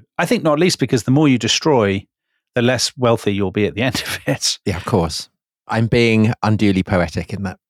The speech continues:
Speaker 2: understanding of their motives.
Speaker 1: But, Tom, do you know what? That thing that we read out, what seems like twenty-three episodes ago
Speaker 2: <laughs> Yes.
Speaker 1: from Ben Al
Speaker 2: Diaz's,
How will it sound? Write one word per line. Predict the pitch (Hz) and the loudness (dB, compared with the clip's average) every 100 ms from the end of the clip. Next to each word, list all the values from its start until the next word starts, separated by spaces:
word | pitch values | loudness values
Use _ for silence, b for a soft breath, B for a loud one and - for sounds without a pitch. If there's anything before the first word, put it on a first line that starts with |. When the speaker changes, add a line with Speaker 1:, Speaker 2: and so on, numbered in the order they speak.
| - | -6
Speaker 2:
understanding | 113 95 - 98 92 92 | -2 0 0 0 2 0
of | 87 | 0
their | 87 | 0
motives. | 90 87 90 87 - _ - | 0 -2 -6 -8 -12 _ 0
Speaker 1:
But, | 262 127 - - - - | 2 2 0 -8 -8 -4
Tom, | - 151 196 202 _ - | 0 0 0 -6 _ -4
do | 214 | 2
you | |
know | 214 | 4
what? | 202 202 - - _ _ _ _ _ - | 4 0 -4 -12 _ _ _ _ _ -8
That | 185 156 | -6 -4
thing | 202 185 | 0 0
that | 160 | 2
we | 151 | 2
read | 147 135 | 2 0
out, | 127 - | -2 -4
what | - 135 113 | -4 -4 -2
seems | - 131 | 0 2
like | 120 117 | 0 -2
twenty-three | - 131 117 113 120 | -2 -2 -2 -2 0
episodes | 117 - - 98 - | 0 0 -4 -4 -4
ago | - - - - | -2 0 0 -2
Speaker 2:
<laughs> | - | -2
Yes. | 120 120 - | -2 -2 -4
Speaker 1:
from | - 113 104 - - | -2 -2 -2 -6 -2
Ben | 123 120 | 0 2
Al | 113 | 0
Speaker 2:
Diaz's, | 104 113 110 110 107 92 - | 0 2 2 4 2 0 -6